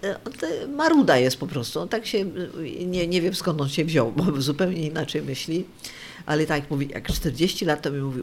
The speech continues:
„Uluś, jakiś inny zawód, bo co, będziesz, przecież to jest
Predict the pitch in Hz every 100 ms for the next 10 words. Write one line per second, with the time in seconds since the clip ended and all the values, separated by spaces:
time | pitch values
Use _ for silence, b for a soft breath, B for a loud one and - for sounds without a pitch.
0 | - 185 220 156 156 - - B B B
1 | B - 110 110 117 - 127 123 139 135
2 | 170 185 175 139 143 147 156 - - 110
3 | - 196 139 - - 110 - - - -
4 | - - 131 120 -